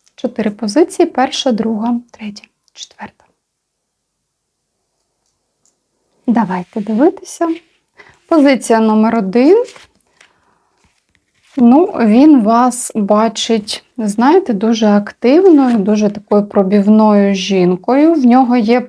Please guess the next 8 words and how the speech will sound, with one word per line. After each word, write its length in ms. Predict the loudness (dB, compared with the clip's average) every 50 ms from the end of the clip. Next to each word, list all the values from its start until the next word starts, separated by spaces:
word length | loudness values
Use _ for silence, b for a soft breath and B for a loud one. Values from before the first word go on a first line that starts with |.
| -10 -16 -10 -8
звичайно, 640 | -6 -4 -4 -4 -2 -2 0 0 2 0 0 0 -2
свої 440 | -4 -8 -6 -4 -2 0 0 0 -2
страхи. 680 | -4 -8 -10 _ -4 -2 -2 -2 -2 -4 -6 -6 -6
Він 260 | -2 0 2 2 2
в 100 | 2 2
роздумах, 680 | 2 2 2 2 0 0 0 0 0 2 2 0 0 -2 -6 _ _ -10
а 100 | -10 -8
чи, 520 | -6 -6 -6 -4 -2 0 0 -2 -2 -6